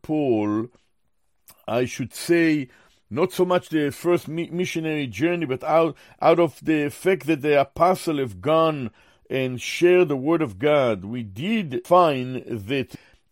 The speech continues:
uh, thirty and thirty-one of Acts chapter nine, which when the brethren knew,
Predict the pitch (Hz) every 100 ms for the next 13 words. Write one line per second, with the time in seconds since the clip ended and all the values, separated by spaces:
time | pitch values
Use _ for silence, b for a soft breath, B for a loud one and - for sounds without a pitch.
0 | - 131 123 - 175 190 175 165 139 -
1 | 156 143 143 170 156 120 147 - - 143
2 | 139 131 160 151 120 98 - b b b
3 | - 156 180 - - 143 139 175 180 180
4 | 151 160 107 160 254 233 226 185 180 196
5 | 214 196 156 113 90